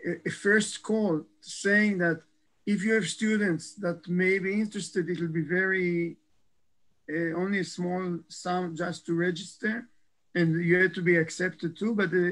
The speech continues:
w-, generally, we're opening it worldwide. I mean, it will be open worldwide. I will teach the, uh, Holocaust angle, and we'll have a whole team of people who are specializing in, uh, project-based learning, helping the,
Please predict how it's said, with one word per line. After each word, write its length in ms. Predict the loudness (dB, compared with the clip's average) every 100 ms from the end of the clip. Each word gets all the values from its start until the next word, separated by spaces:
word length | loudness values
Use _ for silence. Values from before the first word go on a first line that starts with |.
| -4
w-, 200 | -6 -6 -6
generally, 680 | 0 2 4 2 2 0 -4 _ _ _
we're 180 | 0 2
opening 500 | 2 2 4 4 4
it 120 | 2
worldwide. 720 | 4 4 4 0 0 0 -2 -8 _ _ _ _ _ _ _ _ _ -4
I 40 | 0
mean, 220 | 2 0
it 160 | -2
will 140 | -2 2
be 160 | 2
open 360 | 2 -2 0 0
worldwide. 600 | 2 2 2 2 2 0 -2
I 180 | -2 0
will 220 | 0 -2 -8 -18 -8
teach 300 | -6 -6 -4
the, 420 | -2 0 0 -2
uh, 60 | -2
Holocaust 580 | -6 -4 -6 -6 -12 -6
angle, 480 | -2 0 2 0 -2 _ _ _ -4
and 160 | -2 0
we'll 240 | 0 2
have 160 | 2 2
a 100 | 2
whole 560 | 2 2 0 0 -2 -6 -4
team 320 | 2 2 2
of 160 | -2 -6 _
people 260 | -6 -2 0
who 120 | 0
are 160 | 0 -4
specializing 920 | -4 -4 -2 -2 -2 -2 -2 -2 0
in, 320 | 0 0 -2
uh, 40 | -4 _ _ _
project-based 680 | 0 0 0 -2 0 0 2
learning, 460 | 2 2 2 2 4
helping 460 | 2 2 0 0
the, 300 | 0 0 -2